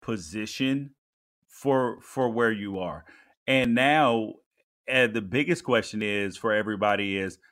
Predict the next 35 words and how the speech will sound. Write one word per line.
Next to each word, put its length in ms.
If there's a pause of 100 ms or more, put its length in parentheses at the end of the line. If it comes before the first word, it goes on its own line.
(400)
who's 260
going 260
to 80
the 60
playoffs? 680
Like, 340
do 100
you 200
believe 360
Utah 500
can 220
make 220
the 80
playoffs? 540 (720)
'Cause 160
they're, 240
'cause 160
they're 140
gonna 260
be 340
in 120
the 80
five 400
spot, 400 (600)
um, 640 (600)
when 220
the 100
college 400
football 320
playoff 360
rankings 440
come 140
out 140
on 200
Tuesday. 800